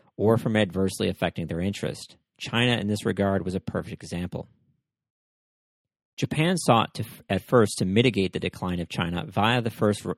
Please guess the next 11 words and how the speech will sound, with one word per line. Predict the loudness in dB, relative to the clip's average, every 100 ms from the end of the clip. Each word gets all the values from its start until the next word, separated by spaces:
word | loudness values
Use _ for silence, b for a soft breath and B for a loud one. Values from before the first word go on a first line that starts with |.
| _
Ru-, | -12
Sino-Japanese | -6 -2 0 0 -2 -4 -6 -6 0
War | 4 4 2 0
and | -2 0
the | 2
Russo-Japanese | 2 0 -2 -2 -4 -6 -6
War, | -4 -6 -6
attempting | -8 -6 -4 -4
to | -4
protect | -6 -4 -6 -6
her | -4